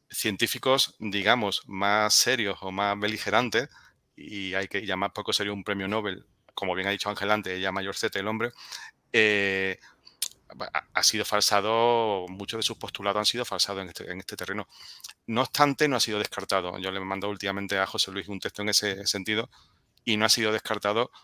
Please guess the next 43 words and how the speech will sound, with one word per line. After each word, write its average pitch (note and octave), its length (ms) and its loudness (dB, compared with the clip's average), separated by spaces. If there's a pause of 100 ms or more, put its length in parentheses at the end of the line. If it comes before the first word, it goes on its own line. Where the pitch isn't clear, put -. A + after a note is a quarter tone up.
(400)
porque A2+ 300 6
no A2+ 100 2
sabemos B2+ 480 4
cómo G#2+ 160 -8
se G2+ 140 -2
produce G#2 220 -8
la F#2+ 80 -4
conciencia. G#2 380 -8
La G2 120 0
conciencia, C#3+ 500 0 (640)
yo B2+ 240 4
personalmente, C3 640 2
como, G2 460 -2
como F#2 240 -8
ciudadano G#2 360 0
de C#3 60 6
a A2+ 80 4
pie, A#2 160 0
como G2 200 -4
hombre G#2 200 0
de A2+ 100 0
pueblo, G#2 380 -4 (580)
eh, G#2 640 2
creo A2+ 260 2
que C3 100 2
tiene B2 200 0
que A#2+ 80 2
ver A#2 140 2
con B2 160 -4
lo A2 80 -2
que G#2+ 60 -2
dijo G#2+ 200 -2
Ángel, A#2+ 320 -2
creo A2+ 200 -8
que A#2+ 60 -4
en A2+ 60 -2
el G#2+ 60 -6
programa A2 260 -4
del G2+ 100 -2
metaverso, A2 580 0 (800)
cuando G#2+ 280 2
decía A2+ 480 0 (800)
que G#2+ 380 2